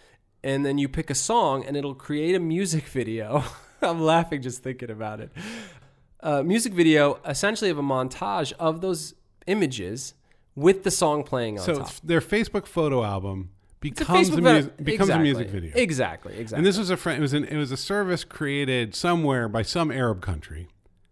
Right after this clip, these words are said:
Speaker 1: Maybe.
Speaker 2: No,
Speaker 1: I
Speaker 2: no,
Speaker 1: don't
Speaker 2: I think
Speaker 1: know.
Speaker 2: so from the,
Speaker 1: Is
Speaker 2: from
Speaker 1: that,
Speaker 2: the captions,
Speaker 1: is that
Speaker 2: like, it,
Speaker 1: true?
Speaker 2: yeah, it has a little, like,
Speaker 1: Okay.
Speaker 2: we looked it up one time.
Speaker 1: Okay.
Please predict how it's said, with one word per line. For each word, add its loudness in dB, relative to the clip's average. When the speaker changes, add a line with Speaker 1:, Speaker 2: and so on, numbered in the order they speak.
Speaker 1:
Maybe. 4
Speaker 2:
No, 6
Speaker 1:
I 8
Speaker 2:
no, 8
Speaker 1:
don't 6
Speaker 2:
I 2
think 6
Speaker 1:
know. 4
Speaker 2:
so 4
from 2
the, 0
Speaker 1:
Is -6
Speaker 2:
from 2
Speaker 1:
that, 2
Speaker 2:
the -6
captions, 0
Speaker 1:
is -2
that 2
Speaker 2:
like, 2
it, -4
Speaker 1:
true? 2
Speaker 2:
yeah, 2
it 0
has 0
a -2
little, 2
like, -6
Speaker 1:
Okay. 2
Speaker 2:
we 4
looked 2
it 2
up 0
one -4
time. -14
Speaker 1:
Okay. -2